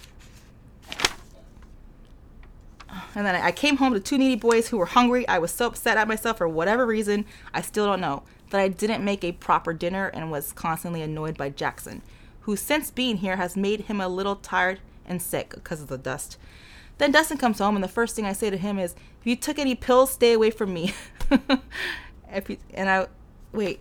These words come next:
I say to him is, "If you took any pills, stay away from me." Wow, what a bitch, right? 'Cause if he took, he had Vicodin still, and I just said, "Stay the fuck away from you if you took Vicodin."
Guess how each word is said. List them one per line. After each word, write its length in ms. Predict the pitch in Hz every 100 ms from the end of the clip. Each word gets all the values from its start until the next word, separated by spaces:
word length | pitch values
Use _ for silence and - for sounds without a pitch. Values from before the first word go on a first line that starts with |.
| -
I 60 | 196
say 180 | - 208
to 80 |
him 240 | 196 202 190
is, 160 | 180
"If 160 | 190 -
you 60 | 214
took 260 | - 233
any 180 | 208 226
pills, 400 | - 214 214 208
stay 280 | - 202 202
away 240 | 180 180
from 200 | 185 180
me." 240 | 175 160 - - - - -
Wow, 180 | - 196
what 120 | 196
a 40 | 190
bitch, 280 | 190 202 -
right? 280 | 170 185 - - -
'Cause 200 | 190 -
if 120 | 165
he 60 | 180
took, 240 | 185 -
he 180 | - 185
had 160 | 175 156
Vicodin 300 | 156 160 175
still, 240 | - 185
and 80 | 175
I 40 | 160
just 180 | -
said, 100 | -
"Stay 100 | -
the 60 | 160
fuck 260 | - 208 -
away 120 | 185
from 160 | 196 180
you 100 | 190
if 60 |
you 60 | 196
took 160 | 180 -
Vicodin." 400 | 165 190 214